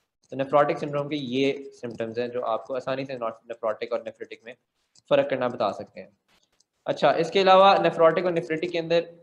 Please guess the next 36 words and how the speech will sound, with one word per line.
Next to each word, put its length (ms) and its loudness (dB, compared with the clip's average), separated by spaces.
क्या 260 6
फ़र्क 320 0
है? 80 2
Again, 340 -2
एक 140 -4
और 160 6
स्लाइड। 420 0
प्रोफाउंड 400 2
प्रोटीनूरिया 460 0
नेफ्रोटिक 440 0
में 100 -6
होता 180 0
है, 140 2
इसमें 280 -6
कम 180 4
होता 340 2
है। 220 0
इसमें 240 -2
इम्यून 300 0
कॉम्प्लेक्स 460 0
epithelially 580 -2
डिपॉजिट 380 0
करते 200 -6
हैं, 60 -4
इम्यून 340 0
भी 200 -4
होता 240 0
है 140 0
लेकिन 240 -8
सेलुलर 600 2
लेवल 220 4
पे 160 -6
इन्फ्लेमेटरी 480 -6
रिएक्शन 340 -4
नहीं 100 -10
होता। 320 -10